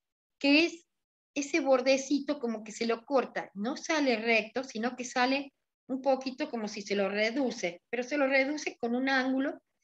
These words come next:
que tiene que estar de cuarenta y cinco y tiene una profundidad que es todo el desarrollo que hay,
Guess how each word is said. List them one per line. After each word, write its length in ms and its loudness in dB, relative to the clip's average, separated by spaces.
que 120 -8
tiene 360 0
que 80 -4
estar 240 0
de 140 -2
cuarenta 360 -2
y 100 -2
cinco 640 -4
y 180 -6
tiene 280 2
una 180 0
profundidad 600 0
que 80 -4
es 140 -6
todo 260 2
el 60 6
desarrollo 600 0
que 100 4
hay, 160 2